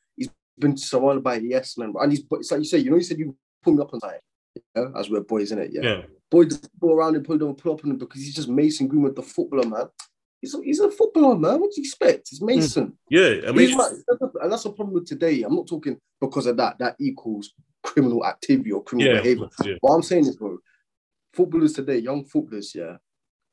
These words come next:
Speaker 1: you got, you got man are, like, seventeen in the academy, bro. They're already driving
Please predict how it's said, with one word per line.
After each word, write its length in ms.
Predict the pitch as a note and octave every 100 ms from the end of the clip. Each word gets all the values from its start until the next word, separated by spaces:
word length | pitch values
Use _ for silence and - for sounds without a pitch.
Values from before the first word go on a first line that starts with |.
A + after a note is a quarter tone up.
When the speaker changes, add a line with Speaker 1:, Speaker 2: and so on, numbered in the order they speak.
| -
Speaker 1:
you 120 | C3
got, 240 | D#3 F3 -
you 140 | C3+
got 180 | D3 B2+
man 220 | C#3+ C3
are, 100 | A2
like, 200 | G2+ F#2+
seventeen 600 | - - B2+ A#2+ A2+ A#2+
in 100 | G#2
the 60 | G2+
academy, 380 | G2+ A2+ G#2 -
bro. 260 | F2+ D#2+ -
They're 100 | F#2+
already 320 | A#2 A#2 G#2+ -
driving 540 | - A2+ A2 G#2 G2+